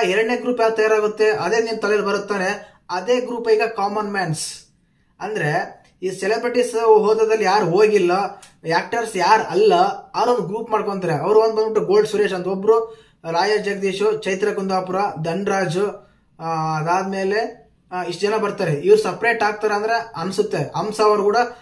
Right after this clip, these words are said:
separate ಆಗ್ಬೋದು, ಇವ್ರ ಕಡೆನೇ ಬರ್ಬೋದು common ಮ್ಯಾನ್ಸ್ group ಕಡೆಗೆ. ಖಂಡಿತವಾಗ್ಲೂ group ಫಾರ್ಮ್ ಆಗ್ತವೆ. ಇಷ್ಟು ದಿನ ಏನಿತ್ತಲ್ಲ, ಸ್ವರ್ಗ ಬೇರೆ ನರಕ ಬೇರೆ, ಅದು ಅಲ್ಲ actually group, ಇದು actually group. ಈಗ ಆಗುತ್ತೆ ನೋಡಿ, ಅವರೇ ಬೇರೆ ಇವರೇ ಬೇರೆ ಅಂತ.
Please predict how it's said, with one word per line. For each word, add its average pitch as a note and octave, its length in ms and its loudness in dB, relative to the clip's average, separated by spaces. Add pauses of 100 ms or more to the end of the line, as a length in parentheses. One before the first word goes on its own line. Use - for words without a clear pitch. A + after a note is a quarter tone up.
(160)
separate G#3 340 0
ಆಗ್ಬೋದು, G3 240 0
ಇವ್ರ G3+ 200 4
ಕಡೆನೇ G3+ 240 0
ಬರ್ಬೋದು F#3 400 -2
common F#3 300 0
ಮ್ಯಾನ್ಸ್ F#3 200 -8
group F3 280 -4
ಕಡೆಗೆ. D#3+ 280 0 (500)
ಖಂಡಿತವಾಗ್ಲೂ A#3 600 -2
group G#3+ 280 4
ಫಾರ್ಮ್ G#3 160 0
ಆಗ್ತವೆ. G3+ 540 -2
ಇಷ್ಟು F3 180 -10
ದಿನ A3 140 6 (240)
ಏನಿತ್ತಲ್ಲ, G3 360 -2
ಸ್ವರ್ಗ F3 360 -6
ಬೇರೆ F#3+ 360 -2
ನರಕ F3 300 -2
ಬೇರೆ, F3+ 640 -2
ಅದು G#3+ 320 4
ಅಲ್ಲ G#3+ 180 8 (160)
actually G#3 320 -2
group, G3+ 500 0 (140)
ಇದು F3+ 380 0
actually G3+ 360 0
group. G3 280 -2
ಈಗ F3 180 2
ಆಗುತ್ತೆ G3 360 -4
ನೋಡಿ, D3 460 -2 (280)
ಅವರೇ F3+ 260 -4
ಬೇರೆ F3+ 320 -2
ಇವರೇ F3 300 0
ಬೇರೆ F3 200 -4
ಅಂತ. D#3 200 -2